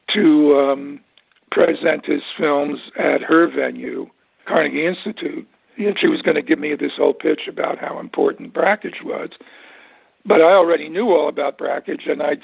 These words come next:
seen several of his films, and I was, uh, very excited about his work, so I was able to tell her that I was very interested.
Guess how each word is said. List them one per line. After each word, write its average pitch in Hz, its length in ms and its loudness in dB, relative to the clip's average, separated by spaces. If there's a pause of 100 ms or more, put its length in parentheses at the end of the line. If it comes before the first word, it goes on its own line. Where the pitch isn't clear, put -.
(100)
seen 160 440 -4
several 151 360 2
of 139 100 -2
his 143 160 -4 (140)
films, 202 320 2
and - 100 -2
I 143 100 -6
was, 143 160 -6 (680)
uh, 190 240 2
very 151 240 4
excited 175 500 4
about 143 300 -2
his 139 180 -10
work, 202 380 0
so - 200 -10
I 143 120 -6
was 139 180 -8
able 143 220 -4
to 131 80 -6
tell 160 300 2
her 156 100 -2
that - 160 -4
I - 80 -2
was - 140 -6
very - 280 -6
interested. - 560 -10